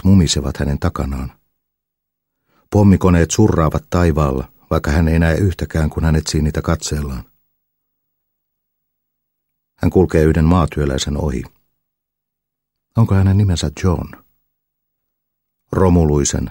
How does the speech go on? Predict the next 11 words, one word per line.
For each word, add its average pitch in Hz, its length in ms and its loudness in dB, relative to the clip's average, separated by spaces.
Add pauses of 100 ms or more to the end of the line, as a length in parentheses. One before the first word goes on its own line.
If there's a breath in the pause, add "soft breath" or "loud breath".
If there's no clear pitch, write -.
(140)
pienipäisen 73 720 0
miehen, 69 420 -2 (1200)
joka 95 200 2
yllään 95 460 4
perunanvärinen 85 800 2
liivi 87 340 0
puhdistaa 76 600 -2
koripajujen 76 720 -2
välissä 69 360 -6
kulkevaa 71 500 -4
ojaa. 67 480 -6